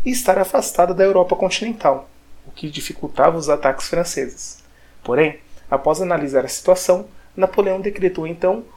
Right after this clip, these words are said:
o que ficou conhecido como bloqueio continental. O bloqueio continental era a proibição de comercialização dos países europeus com a Inglaterra.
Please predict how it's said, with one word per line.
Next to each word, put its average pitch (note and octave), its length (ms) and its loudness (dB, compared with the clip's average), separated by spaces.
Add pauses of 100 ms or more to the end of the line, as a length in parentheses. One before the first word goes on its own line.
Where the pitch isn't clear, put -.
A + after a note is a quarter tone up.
o G3+ 80 0
que G#3 120 -6
ficou G3+ 260 2
conhecido G#3 340 -8
como F#3+ 280 -2
bloqueio F#3 520 0
continental. A3+ 840 -6 (500)
O E3+ 60 -14
bloqueio D#3+ 380 -2
continental D#3 720 -2 (240)
era C#3+ 260 2
a C3+ 40 -2
proibição G#3+ 840 -2 (240)
de C#3 140 -12
comercialização G3 840 -4
dos F3+ 160 -10
países F3+ 420 0
europeus F3 640 -2 (100)
com E3 200 0
a D#3 80 -8
Inglaterra. D#3 600 -2